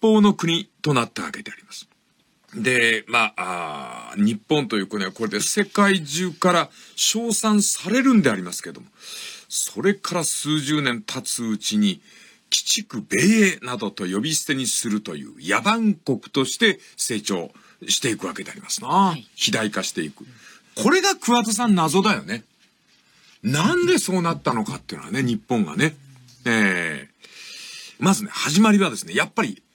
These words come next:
Speaker 1: ヨーロッパなの、かなさん。
Speaker 2: はい。
Speaker 1: でね、ヨーロッパお互いにしっかり決めたんで、戦争なくなるんです。すごいでしょ？
Speaker 2: ええ。
Speaker 1: それで、ヨーロッパはそのことによりまして、平和に満ち満ちて、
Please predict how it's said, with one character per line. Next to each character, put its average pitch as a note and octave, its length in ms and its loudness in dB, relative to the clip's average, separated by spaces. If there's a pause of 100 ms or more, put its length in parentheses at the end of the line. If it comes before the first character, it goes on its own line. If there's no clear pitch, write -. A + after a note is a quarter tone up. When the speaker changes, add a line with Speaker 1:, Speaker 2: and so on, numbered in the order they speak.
(240)
Speaker 1:
ヨ F3 140 4
ー A#3 40 4
ロ A#3+ 60 2
ッ G#3 40 0
パ G3+ 120 0
な A2 80 -6
の、 F2 80 -12
か A2 100 -4
な G#2 80 0
さ - 80 -8
ん。 - 100 -16 (120)
Speaker 2:
は E3 160 -6
い。 C3+ 100 -8 (140)
Speaker 1:
で C#3 100 2
ね、 G#2+ 180 0 (460)
ヨ C#3+ 160 4
ー B3+ 140 4
ロ C4+ 100 4
ッ A3 40 2
パ - 280 -4
お D#3 100 -2
互 G3+ 280 4
い - 20 4
に F#3+ 100 4
し - 220 0
っ - 20 -20
か G#3 120 4
り D3 100 -4
決 - 240 -2
め A3 160 6
た G#3 180 2
ん A#2+ 140 -2
で、 E2 240 -2 (1300)
戦 B3+ 240 0
争 G#3+ 260 0
な C3 220 0
く C#4 100 2
な C#4+ 160 4
る C#4 60 4
ん A3+ 100 6
で A2+ 100 0
す。 - 220 -8 (460)
す - 180 -4
ご A#3+ 120 4
い - 20 2
で E3 80 2
し - 80 -6
ょ？ - 80 -16 (280)
Speaker 2:
え D3+ 60 -14
え。 D3 200 -14 (280)
Speaker 1:
そ F3+ 140 4
れ F3+ 100 4
で、 D3+ 240 4 (520)
ヨ G#3+ 180 4
ー A#3+ 200 4
ロ A#3+ 120 4
ッ G#3+ 40 0
パ - 280 -4
は G2+ 140 0
そ - 180 -4
の F#3+ 160 4
こ F3+ 140 -2
と E3+ 120 -2
に C#3+ 100 -2
よ A2 120 0
り G2+ 80 0
ま F#2 120 -4
し - 100 -8
て、 - 140 -8
平 G3 320 4
和 F#3+ 120 2
に E3 160 2
満 C3+ 180 2
ち - 180 2
満 E3+ 160 2
ち - 140 2
て、 - 300 2